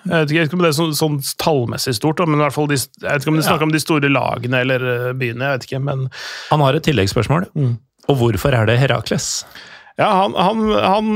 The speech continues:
Speaker 1: mener det, og jeg har jo snakket varmt om Pollmann stadion, som det vel heter, men så har det et sponsornavn nå som jeg ikke helt husker. Det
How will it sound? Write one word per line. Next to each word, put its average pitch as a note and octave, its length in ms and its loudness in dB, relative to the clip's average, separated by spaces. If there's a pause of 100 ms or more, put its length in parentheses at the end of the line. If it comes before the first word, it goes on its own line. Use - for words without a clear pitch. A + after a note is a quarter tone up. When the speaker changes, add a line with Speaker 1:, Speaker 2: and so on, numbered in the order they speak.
Speaker 1:
mener D#3+ 200 2
det, C#3 140 2
og D#3+ 80 2
jeg D3+ 80 4
har E3 140 2
jo F3 80 2
snakket D3 680 0
varmt B2 280 -2
om F3 100 0
Pollmann C3 480 0
stadion, B2+ 400 0
som B2+ 360 0
det B2 760 -2 (180)
vel C#3+ 220 0 (160)
heter, C3+ 640 0
men C#3+ 140 2 (100)
så C3+ 120 2
har B2+ 100 2
det B2+ 240 2
et C3+ 100 -12
sponsornavn A#2+ 600 0
nå A2+ 120 0
som - 160 -4
jeg A#2+ 120 -2
ikke B2 320 2
helt A#2+ 200 0
husker. B2+ 340 0
Det B2 60 -8